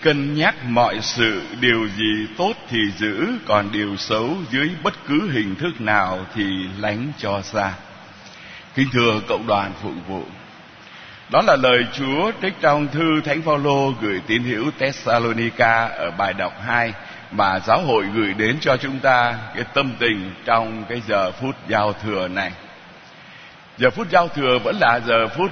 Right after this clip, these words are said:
linh thiêng để chúng ta nhìn lại một năm cũ và hướng đến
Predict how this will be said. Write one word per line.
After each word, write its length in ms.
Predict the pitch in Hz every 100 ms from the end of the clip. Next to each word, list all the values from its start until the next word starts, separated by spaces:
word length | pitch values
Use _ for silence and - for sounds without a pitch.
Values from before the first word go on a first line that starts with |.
| 147
linh 240 | 156 147 131
thiêng 540 | 160 156 156 139 127
để 120 | 113
chúng 180 | 113 156
ta 180 | 185 170
nhìn 300 | 135 131 120
lại 300 | 117 117 104
một 260 | 110 113 104 131
năm 200 | 139 127 110
cũ 380 | 123 123 233 202
và 300 | 107 101 98 92
hướng 260 | 113 127 147
đến 200 | 123